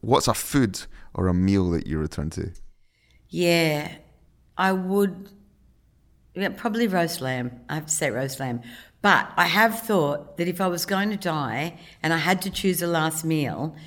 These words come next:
Speaker 2: a friend of mine makes chocolate mousse from pure chocolate and pure cream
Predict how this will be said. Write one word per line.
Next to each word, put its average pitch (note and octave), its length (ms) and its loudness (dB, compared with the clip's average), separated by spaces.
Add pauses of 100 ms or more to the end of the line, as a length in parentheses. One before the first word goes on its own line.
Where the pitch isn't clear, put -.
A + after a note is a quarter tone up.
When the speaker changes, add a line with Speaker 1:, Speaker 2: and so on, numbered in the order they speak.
(300)
Speaker 2:
a - 80 -2
friend G#3+ 380 2
of G#3 80 2
mine D#3 680 -2 (100)
makes E3+ 500 0
chocolate - 520 -4
mousse D#3 380 0
from E3 280 -4
pure G#3 340 -2
chocolate E3 540 -4
and D#3 180 -4
pure F#3+ 280 -2
cream D#3 460 -4